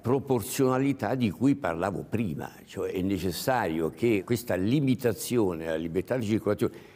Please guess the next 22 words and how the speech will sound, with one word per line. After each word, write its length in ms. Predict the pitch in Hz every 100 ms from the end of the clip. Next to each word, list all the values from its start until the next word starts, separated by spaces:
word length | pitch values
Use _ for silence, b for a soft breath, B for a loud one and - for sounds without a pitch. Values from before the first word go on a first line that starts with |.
| B
che 160 | - 101
è 60 |
pesante, 840 | 98 - - 95 104 98 82 - 80
è 140 | 78
grave, 600 | 78 85 98 110 92 92
di 100 | 92
cui 200 | 82 113
tutti 320 | - 185 -
abbiamo 300 | 110 113 147
sofferto, 800 | 90 80 - 143 113 92 - 80
cioè 160 | 76 87
non 220 | 85 110
è 40 | 131
una, 200 | 92 85 B B B B
non 200 | 73 90
è 60 | 135
una 220 | 117 82
cosa 400 | - 90 90 80 B B - -
marginale, 800 | 95 87 78 80 95 101 95
secondaria, 1120 | 82 90 - 85 87 90 98 90 85 87 80 -
è 40 |
una 100 | 95